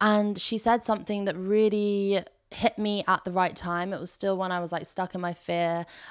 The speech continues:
and I really wanted to start my podcast, and I was struggling, and I was just like, "Let me just consume all of this, like, helpful, inspiring, um, content and information so I can <laughs> just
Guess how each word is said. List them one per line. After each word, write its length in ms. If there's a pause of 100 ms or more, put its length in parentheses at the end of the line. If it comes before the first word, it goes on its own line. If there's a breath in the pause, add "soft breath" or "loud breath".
(160 loud breath)
and 420 (220)
I 80
really 220
wanted 320
to 80
start 200
my 140
podcast, 540
and 60
I 20
was 100
struggling, 760
and 120
I 20
was 80
just 160
like, 240
"Let 160
me 100
just 200
consume 420
all 200
of 100
this, 160
like, 160
helpful, 680
inspiring, 720 (800 loud breath)
um, 420
content 760 (220)
and 140
information 1120
so 200
I 120
can 540
<laughs> 40
just 400